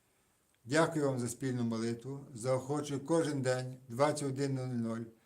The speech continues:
на каналі Корисні новини долучитися до спільної молитви за швидкий і справедливий мир в Україні.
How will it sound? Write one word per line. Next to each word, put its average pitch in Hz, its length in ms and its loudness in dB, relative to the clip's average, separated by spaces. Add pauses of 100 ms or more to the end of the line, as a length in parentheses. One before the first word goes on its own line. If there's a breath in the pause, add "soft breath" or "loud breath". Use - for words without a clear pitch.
(260 soft breath)
на 135 180 0
каналі 147 500 4
Корисні 135 500 -2
новини 135 520 -2 (320 loud breath)
долучитися 139 760 0
до 120 120 -4
спільної 120 540 0
молитви 143 680 -4 (340 loud breath)
за 127 120 -2
швидкий 127 520 2
і 117 40 0
справедливий 117 640 -2
мир 127 280 0
в - 20 -2
Україні. 98 600 -8